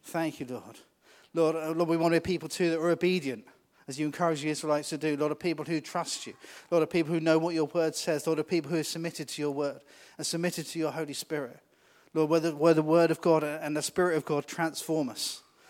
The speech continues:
Lord, make us more and more Christ-like, make us more and more like you. Lord, we don't want to be a, a disobedient people, we want to be an obedient people. Thank you, Lord. Change us, mold us, make us new. Lord, create in us a clean heart, renew a right spirit within us. Do whatever you desire to do, Lord, in us.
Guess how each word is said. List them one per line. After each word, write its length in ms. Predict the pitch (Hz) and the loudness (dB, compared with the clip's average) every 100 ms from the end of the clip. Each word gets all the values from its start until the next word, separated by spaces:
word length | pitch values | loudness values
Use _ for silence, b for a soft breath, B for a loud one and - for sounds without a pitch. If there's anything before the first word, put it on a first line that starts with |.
| B | B
Lord, 140 | 165 156 | -6 0
make 220 | 175 165 | -2 -2
us 120 | 160 | -6
more 220 | 170 165 | 0 2
and 100 | 165 | 2
more 160 | 170 160 | 4 4
Christ-like, 540 | - 165 160 - 151 | 2 -2 -2 -2 -4
make 240 | 156 165 156 | 0 0 0
us 160 | - | 0
more 160 | 165 156 | 4 4
and 80 | 160 | 6
more 160 | 156 | 2
like 280 | 151 147 143 | 2 -2 -6
you. 200 | 160 135 - B B - | -8 -8 -12 B B -4
Lord, 100 | 151 | 0
we 60 | |
don't 140 | 160 170 | 2 2
want 100 | 165 | 0
to 60 | |
be 100 | 156 | 0
a, 220 | 151 156 | 0 -2
a 40 | 147 | -4
disobedient 600 | 190 175 156 160 156 135 | -4 -2 0 0 0 0
people, 240 | 160 151 | -2 0
we 60 | 151 | 0
want 80 | 151 | 2
to 60 | |
be 80 | 151 | 2
an 60 | 147 | 2
obedient 440 | 151 147 139 120 | 2 0 0 -6
people. 380 | 127 107 110 - B B B B _ | -8 -8 -12 -14 B B B B _
Thank 360 | - 156 151 127 | -4 0 0 0
you, 60 | |
Lord. 120 | 131 | -2
Change 380 | 131 165 170 160 | -2 -2 -2 -2
us, 140 | 120 - | -6 2
mold 320 | 147 156 147 | 4 6 4
us, 260 | 151 - - B B | -2 -8 -10 B B
make 240 | 147 156 - | -4 -2 -2
us 160 | 151 | -6
new. 280 | 156 151 143 - B B B | 0 0 0 -4 B B B
Lord, 180 | 156 143 | 0 0
create 320 | - 165 160 | 2 2 2
in 100 | 156 | 2
us 200 | 151 143 | 0 -2
a 20 | - | -6
clean 320 | - 156 147 | -4 -2 -2
heart, 320 | 123 147 127 | -2 -4 -2
renew 300 | 135 143 147 | -4 -2 0
a 80 | 147 | 2
right 260 | 147 139 | 0 -2
spirit 380 | - - 147 139 | -4 -6 -4 -4
within 220 | 127 123 | -4 -6
us. 140 | 113 - | -6 -4
Do 140 | 156 | -2
whatever 320 | 139 143 160 | -2 0 2
you 220 | 160 160 147 | 2 0 -2
desire 400 | 139 160 151 151 | -2 0 2 2
to 100 | 147 | 0
do, 260 | 156 131 | -2 -2
Lord, 220 | 123 107 - B B - | -2 -8 -10 B B -6
in 120 | 143 | -4
us. 340 | - - - | -2 -4 -6